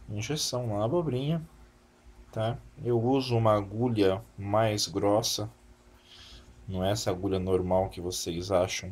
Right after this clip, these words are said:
por aí de, de injeção. Então, essa agulha de injeção é mais complicado. Você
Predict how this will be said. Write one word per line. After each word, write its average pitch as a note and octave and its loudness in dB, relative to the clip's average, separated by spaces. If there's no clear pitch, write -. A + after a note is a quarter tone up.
por F2 -6
aí F2 -2
de, F2 -10
de F#2 -6
injeção. A2 -2
Então, G2+ -4
essa - -6
agulha F#2+ 2
de F#2 -6
injeção G2+ 0
é G#2 0
mais A2 0
complicado. G#2+ 2
Você G#2 2